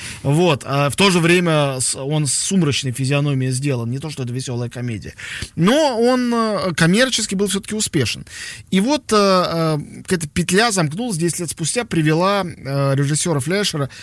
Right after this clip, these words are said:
в мир этого же самого Зомбиленда. Итак, Зомбиленд. Контрольный выстрел.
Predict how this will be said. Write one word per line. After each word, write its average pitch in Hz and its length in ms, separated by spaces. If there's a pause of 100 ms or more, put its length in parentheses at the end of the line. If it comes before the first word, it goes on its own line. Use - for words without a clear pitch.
(140)
в 151 360
мир 196 380
этого 175 360
же 143 120
самого 170 400
Зомбиленда. 135 840 (800)
Итак, 262 340
Зомбиленд. 208 580
Контрольный 185 500
выстрел. 165 560